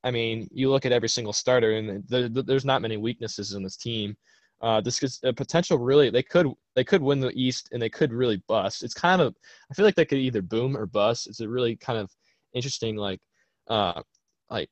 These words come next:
I don't know. When I think of the Nets, I mean, and I think of Kevin Durant, I just don't know, like, how well he's gonna play. But if he's on, this is a top team in the East, and it can be the number one seed.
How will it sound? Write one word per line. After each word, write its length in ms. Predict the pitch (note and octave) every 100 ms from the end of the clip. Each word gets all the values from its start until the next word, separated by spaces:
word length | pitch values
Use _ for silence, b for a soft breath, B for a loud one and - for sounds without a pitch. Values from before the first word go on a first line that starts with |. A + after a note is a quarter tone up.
| -
I 180 | G1+ C#3+
don't 120 | A2+
know. 80 | A#2
When 100 | D3+
I 60 |
think 180 | F#3+ G#3+
of 60 | E3
the 80 |
Nets, 420 | B2 C3 - - -
I 60 | B2
mean, 180 | A#2+ A#2
and 100 | A#2
I 100 | A#2+
think 200 | D3+ A#2+
of 100 | -
Kevin 220 | C3 A2+
Durant, 360 | G#2 G#2+ A#2 -
I 120 | A#2+
just 160 | A#2+ -
don't 160 | B2+ A#2+
know, 240 | B2 B2 -
like, 160 | A2
how 340 | - B2+ A#2+ C3
well 200 | C3+ B2+
he's 120 | C3 C3+
gonna 120 | C3+
play. 220 | - C#3+
But 140 | A#2
if 60 | A#2+
he's 160 | D#3+ C#3+
on, 420 | F#2+ A2+ A#2+ B2 -
this 160 | -
is 100 | A2+
a 60 | G#2+
top 320 | - G#2 G2+
team 180 | - A2
in 80 | G2+
the 60 |
East, 420 | - G2 G#2 - _ _ _ -
and 100 | G#2+
it 100 | G#2+
can 220 | - A#2+
be 80 | A#2+
the 60 | A2
number 240 | A2 A2+
one 160 | A2 A2
seed. 400 | - A#2 A#2